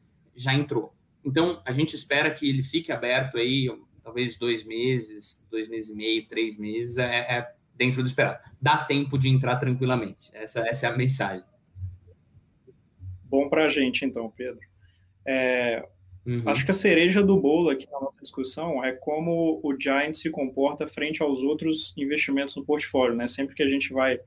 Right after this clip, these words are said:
Speaker 2: sugerir uma carteira ou conversar um pouco sobre os portfólios, inclusive tiveram algumas dúvidas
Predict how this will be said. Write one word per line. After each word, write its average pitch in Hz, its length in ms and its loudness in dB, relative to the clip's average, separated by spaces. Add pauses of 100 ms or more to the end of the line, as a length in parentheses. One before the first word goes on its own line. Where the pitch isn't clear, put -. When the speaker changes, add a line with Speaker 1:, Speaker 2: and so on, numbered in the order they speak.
(380)
Speaker 2:
sugerir 127 400 -2
uma 135 140 2
carteira 131 580 2
ou 123 60 -2
conversar 127 400 -2
um 139 80 -4
pouco 135 200 -2
sobre 135 160 -6
os 135 80 -6
portfólios, 135 460 0
inclusive 131 340 -6 (120)
tiveram 135 340 0
algumas 131 300 0
dúvidas 127 520 -2